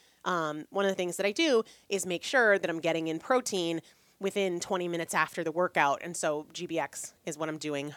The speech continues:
for this. And last night when I got home from the gym, I, I just mixed up G B X protein and water, so not, like, some big fancy protein shake with a million things in it. And honestly, because I was hot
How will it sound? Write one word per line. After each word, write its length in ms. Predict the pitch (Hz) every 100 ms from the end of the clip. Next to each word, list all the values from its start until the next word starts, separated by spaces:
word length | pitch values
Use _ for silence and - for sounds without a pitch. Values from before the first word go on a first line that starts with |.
| -
for 260 | - 185 165
this. 260 | 147 131 - - - -
And 140 | 175
last 240 | 170 165 196
night 160 | 170
when 100 | 165
I 60 | 151
got 180 | 147 -
home 360 | 202 208 165 - _ _ _ _ _ _
from 160 | 220 196
the 80 |
gym, 460 | 190 247 240 196 185 180 - - -
I, 160 | 180 170 -
I 360 | 170 165 165
just 240 | 165 160 - _ -
mixed 340 | 175 165 -
up 200 | 165 - - _ _ -
G 100 | 180
B 100 | 165
X 120 | 151
protein 340 | - 165 170
and 140 | 147 139
water, 380 | 131 131 202 262 - -
so 100 | -
not, 240 | 175 170 175
like, 140 | 160
some 160 | 175 165
big 160 | 160
fancy 300 | - 160 156
protein 360 | - 151 185 185
shake 220 | 202 196
with 80 | 165
a 40 |
million 240 | 156 151 147
things 220 | 160 180
in 80 | 240
it. 140 | 254 - _ _ _
And 140 | 196 190 -
honestly, 500 | 165 170 - 240 262
because 360 | 208 - 185
I 60 | 170
was 100 | 151
hot 440 | - - 175 190